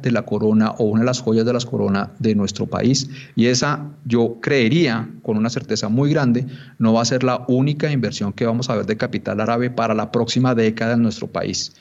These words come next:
Y están también en una situación que ellos sí tienen un problema de, de, de renovación energética, eh, eh, de, de cambio en su portafolio, eh, de producción, y hoy en día es uno de los jugadores que más se ha beneficiado de la coyuntura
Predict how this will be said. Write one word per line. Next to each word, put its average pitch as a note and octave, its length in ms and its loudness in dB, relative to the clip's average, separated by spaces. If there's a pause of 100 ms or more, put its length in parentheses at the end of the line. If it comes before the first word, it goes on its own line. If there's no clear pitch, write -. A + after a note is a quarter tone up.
(340)
Y C#3 80 4
están D#3+ 320 0
también F3+ 320 2
en F#3 100 2
una D3 160 2
situación D#3 480 0
que A#2+ 220 2
ellos B2+ 280 0
sí - 220 0
tienen F3+ 340 2
un F3 120 2
problema B2+ 500 0
de, B2 220 2
de, G#2+ 260 -2
de - 180 -4
renovación G#2 500 0
energética, A#2 680 0 (380)
eh, G#2 420 2
eh, G2+ 360 2
de, A2 220 2
de A#2 200 -2
cambio C#3 400 2
en D#3+ 60 4
su D#3 200 0
portafolio, C#3+ 1000 0 (240)
eh, A2 420 0
de A2+ 140 0
producción, A2+ 960 0 (120)
y D3+ 140 4
hoy D#3 180 4
en F#3 120 2
día G3 340 2
es D#3 160 -2
uno F3+ 160 2
de F#3 80 2
los F#3 140 0
jugadores C3 840 0
que C#3+ 160 0
más C#3+ 220 0
se F3+ 100 0
ha F3+ 60 2
beneficiado D3+ 680 2
de E3 40 2
la D#3+ 140 0
coyuntura B2 680 0